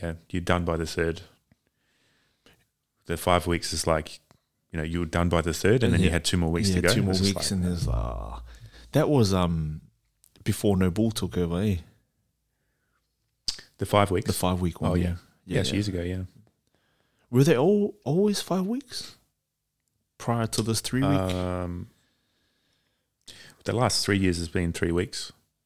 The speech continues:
Speaker 2: Oh, okay. Before that, we had a stint of five,
Speaker 1: Yeah.
Speaker 2: five-week, um, what, one workout every week for five weeks.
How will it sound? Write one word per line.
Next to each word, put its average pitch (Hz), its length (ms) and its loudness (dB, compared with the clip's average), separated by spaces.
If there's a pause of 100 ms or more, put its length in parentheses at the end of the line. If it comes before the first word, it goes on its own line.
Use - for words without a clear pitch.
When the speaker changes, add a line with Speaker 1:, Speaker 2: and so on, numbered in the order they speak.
(360)
Speaker 2:
Oh, 92 260 0
okay. 104 200 -2
Before 95 400 -2
that, 101 280 -2
we 101 160 -4
had 92 160 -4
a 87 200 -4
stint 90 320 -4
of 82 100 -8
five, 92 460 -4 (560)
Speaker 1:
Yeah. 98 140 2
Speaker 2:
five-week, 95 420 -2
um, 87 340 -2 (160)
what, 90 300 -6 (160)
one 92 500 -4
workout 92 340 -4
every 87 160 -6
week 87 160 -6
for - 120 -14
five 90 320 -8
weeks. - 380 -10